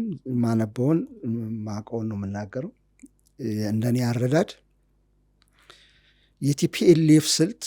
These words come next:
ኦላና እንትና ላይ የሚሰራ አይመስለኝም፣ ፋኖ ላይ። ስለዚህ ምን ማድረግ ነው የሚሻለው? ፖለቲካል ሶሉሽን መፈለግ ነው የሚሻለው። ከዚህ ጋር ዲያሎግ ማድረግ።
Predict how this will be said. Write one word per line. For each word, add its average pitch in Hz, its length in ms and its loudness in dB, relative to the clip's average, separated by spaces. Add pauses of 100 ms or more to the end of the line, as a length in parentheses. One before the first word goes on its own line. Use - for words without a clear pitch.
ኦላና 127 460 2
እንትና 117 300 -6
ላይ 135 140 -4
የሚሰራ 117 360 -4
አይመስለኝም፣ 87 640 -12 (1600)
ፋኖ 95 360 -8
ላይ። 82 160 -14 (1300)
ስለዚህ 151 340 -2
ምን 143 160 4
ማድረግ 139 320 0
ነው 135 120 0
የሚሻለው? 147 480 -2 (120)
ፖለቲካል 113 500 -8
ሶሉሽን 82 440 -14
መፈለግ 71 400 -14
ነው 80 120 -16
የሚሻለው። - 420 -20 (680)
ከዚህ 101 300 -10
ጋር 135 160 0
ዲያሎግ 90 460 -6
ማድረግ። 82 400 -14